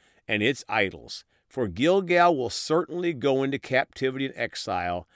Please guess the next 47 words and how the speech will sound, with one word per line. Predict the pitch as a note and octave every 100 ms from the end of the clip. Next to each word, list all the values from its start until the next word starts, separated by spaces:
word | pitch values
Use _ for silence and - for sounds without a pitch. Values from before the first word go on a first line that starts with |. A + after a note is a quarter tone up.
| _ _
and | A2 G2+ D#2
Bethel | B2 C#3 D3+ D3
will | G2+
come | - - G#2+ A2
to | A#2+
nothing." | G#2 F2 - - - - _ _ _ _ _ _
Folks, | - D3 C#3+ - - _ _
the | A2
world | G2+ A2+ C#3 D3+ D3+ D3
is | A#2+
drawing | F2+ F#2 A2 A#2 A#2+ A#2+ A#2
us | A#2+ -
more | G2+ G#2 A#2+ A#2+
and | A2+
more | A2 A2 A2
all | G2 F#2
the | G#2
time. | - F2+ D2+ C#2 D2+
There's | G#2+ F#2+
more | A2 B2 C#3+ D#3
and | D3+
more | C#3 C#3 C#3 -
evil | B2+ B2 F2+ F#2+
in | F#2+ G#2
the |
world | G#2 F#2+ G2 E2+ D#2 D2 _ _ _ _
every | G#2 G#2+ G#2 A2+
day | G2+ G#2 F2 D#2+
as | D2+ F2+
Satan's | - A2+ B2 G#2+ F#2
least | F2+ G#2 -
time | G2+ G#2 G2+
is | G2+
short. | - D#2 D2 - - _ _ _ _
But | -
we're | G2+ G2
not | G#2+ B2+
called | - A#2+ B2+
to | B2+
seek | - C3 C3 D3+
that. | A#2 F#2+ E2
We're | F2+
called | - F#2 E2+ F2+
to |
seek | F#2+ - E2+ -
the | F2
Lord. | F2 D2 C2 B1